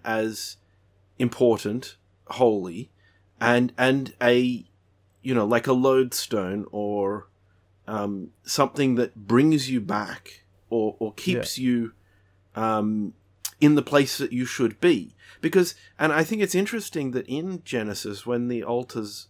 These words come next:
Speaker 1: locations are described, it's in quite a bit of detail. Um,
Speaker 2: Yeah.
Speaker 1: I was l-, looking at,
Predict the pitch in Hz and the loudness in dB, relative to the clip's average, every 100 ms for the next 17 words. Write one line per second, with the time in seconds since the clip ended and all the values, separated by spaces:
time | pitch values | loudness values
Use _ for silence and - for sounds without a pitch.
0 | - 110 104 113 110 - 107 98 95 95 | -8 -4 -4 -4 -6 -6 -10 -10 -10 -12
1 | - - 170 117 - 85 156 - _ _ | -10 -6 -6 -6 -10 -14 -14 -20 _ _
2 | _ _ - 147 175 165 - 185 220 117 | _ _ -10 -6 -4 -6 -8 -8 -8 -4
3 | 113 104 147 175 - - - - _ _ | -6 -4 -4 -2 -4 -6 -8 -18 _ _
4 | _ _ - 113 117 113 110 110 - - | _ _ -8 -2 0 0 -2 -6 -14 -20
5 | _ _ _ _ 120 113 - - _ _ | _ _ _ _ -2 -2 -4 -20 _ _
6 | - 120 117 - 123 - 110 95 123 120 | -2 0 0 -2 -10 -10 -12 -8 -6 -4
7 | 120 110 | -6 -6